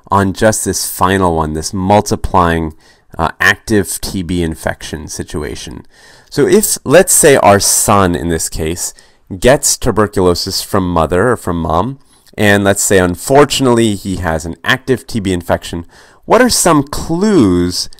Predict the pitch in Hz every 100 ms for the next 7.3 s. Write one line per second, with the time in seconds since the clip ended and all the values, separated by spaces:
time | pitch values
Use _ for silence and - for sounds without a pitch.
0 | _ - 135 - - 165 135 95 104 95
1 | 92 87 92 - 85 - 82 80 90 82
2 | - - - _ - 117 110 110 - 196
3 | 226 - 131 104 90 - - 110 95 90
4 | 87 82 - - 85 80 78 76 _ _
5 | - 110 156 156 - - 139 117 87 -
6 | - - - 170 160 - 117 - 82 50
7 | - -